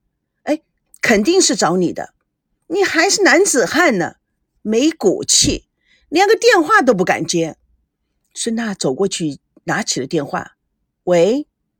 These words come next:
”“我是孙娜。”“哎，你是哪位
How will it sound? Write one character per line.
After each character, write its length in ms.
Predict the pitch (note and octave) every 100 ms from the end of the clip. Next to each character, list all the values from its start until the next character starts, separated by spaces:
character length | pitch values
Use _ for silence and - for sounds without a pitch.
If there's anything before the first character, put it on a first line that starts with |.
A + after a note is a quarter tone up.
| _ _ _ _ _ _ _ _ _ _
”“我 120 | G3+
是 260 | G3 F4 C#4
孙 220 | A3+ F#3+
娜。 220 | E3+ - _ _ _ _ _ _ _ _ _ -
”“哎， 220 | C4 D#4 _ _ -
你 100 | G3+
是 100 | D#4+
哪 180 | C4+
位 240 | A3+ A#3+